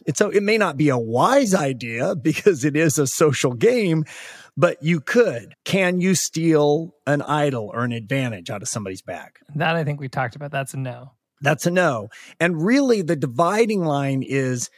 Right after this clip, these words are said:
Speaker 1: if it's player to player, then yeah, you could burn somebody's shoes as people have done. But if it's production related, if we're involved, then the answer is no.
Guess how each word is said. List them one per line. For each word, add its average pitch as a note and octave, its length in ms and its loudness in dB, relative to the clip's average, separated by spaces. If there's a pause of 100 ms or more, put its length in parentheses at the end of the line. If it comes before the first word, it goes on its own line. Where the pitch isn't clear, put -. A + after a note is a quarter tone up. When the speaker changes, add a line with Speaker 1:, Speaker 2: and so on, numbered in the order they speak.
(140)
Speaker 1:
if G3 180 4
it's C4+ 240 -2
player F#3+ 500 2
to F3+ 100 0
player, C3 600 -4
then F#3+ 200 4
yeah, G3 320 2 (300)
you E3+ 200 2
could F3 280 -2
burn A3 340 2
somebody's F3 440 0
shoes A#2+ 420 -2
as C#3+ 160 -4
people F3 340 -2
have C#3 140 -2
done. D3+ 340 0
But C#3 160 -2
if - 120 -2
it's E3 200 -4
production F#3+ 840 -2
related, A2 640 -4
if D#3+ 180 -4
we're A#3+ 340 2
involved, C3+ 540 0
then D#3+ 120 0
the D3+ 140 0
answer C#3 320 -2
is A#2 140 -4
no. D3 480 0